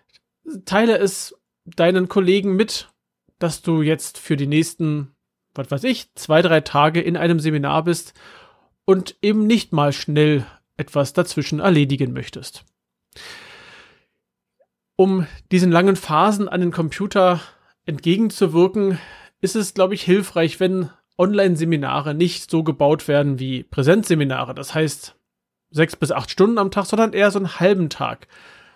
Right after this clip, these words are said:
Meinetwegen ein anderthalb Stunden Block,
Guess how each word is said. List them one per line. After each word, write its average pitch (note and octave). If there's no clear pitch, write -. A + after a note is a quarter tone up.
Meinetwegen F#3
ein E3+
anderthalb F#3
Stunden G3+
Block, F3+